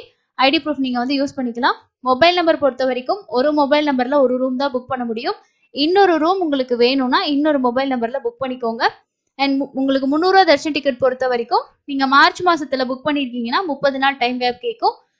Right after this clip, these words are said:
அதே மாதிரி மார்ச் மாசத்துல அக்கமடேஷன் பண்ணியிருந்தாலும் ஒரு தேர்ட்டி டேஸ் அந்த மாதிரி, அ, உங்களுக்கு டைம் கேப் வந்து கேக்கும். அதுக்கும் ஒரு ஆல்டர்னேட்டிவா ஒரு மொபைல் நம்பர் வச்சுக்கோங்க. So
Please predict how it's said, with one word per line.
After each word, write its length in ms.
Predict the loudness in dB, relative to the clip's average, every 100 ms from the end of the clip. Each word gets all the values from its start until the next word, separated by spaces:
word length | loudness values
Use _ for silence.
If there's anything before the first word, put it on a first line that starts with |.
| _ 0
அதே 180 | 2 4
மாதிரி 240 | 4 4 0
மார்ச் 380 | 2 2 2
மாசத்துல 460 | 2 0 0 -2 0
அக்கமடேஷன் 580 | 0 0 0 -2 -2 -4
பண்ணியிருந்தாலும் 580 | -4 -4 -2 -2 -2 0
ஒரு 180 | 0 0
தேர்ட்டி 280 | 0 -2 -2
டேஸ் 240 | -4 -4
அந்த 160 | -4 -4
மாதிரி, 300 | -4 -2 -4 -4 _ _ -6
அ, 140 | -2 0
உங்களுக்கு 320 | -2 -4 -4
டைம் 260 | -2 0
கேப் 160 | 0 0
வந்து 200 | -2 -6
கேக்கும். 440 | -2 -4 0 -2 -2 _ -2
அதுக்கும் 360 | -2 2 4
ஒரு 120 | 6
ஆல்டர்னேட்டிவா 640 | 6 4 2 0 0 0 0
ஒரு 100 | 0
மொபைல் 300 | -2 0 0
நம்பர் 260 | 0 -2 -4
வச்சுக்கோங்க. 460 | -4 -8 -8 -2 -4 -4 _ _ _
So 80 | -6